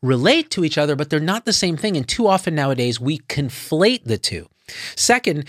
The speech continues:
if you start shaming parents for not getting their kids vaccinated, you can just go to hell, okay? Because we just don't have enough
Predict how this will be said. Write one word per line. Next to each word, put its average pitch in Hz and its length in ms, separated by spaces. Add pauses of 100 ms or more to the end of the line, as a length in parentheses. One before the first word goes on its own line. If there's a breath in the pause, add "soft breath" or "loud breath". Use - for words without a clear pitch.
(140 loud breath)
if 143 120
you 226 120
start 240 260
shaming 175 360
parents 190 320
for 139 100
not 139 180
getting 135 200
their 110 100
kids 110 260
vaccinated, 110 600
you 151 100
can 131 160
just 98 240
go 101 160
to 85 80
hell, 101 500 (360 loud breath)
okay? 117 260
Because 127 240
we 143 120
just 196 160
don't 147 180
have 120 220
enough 107 580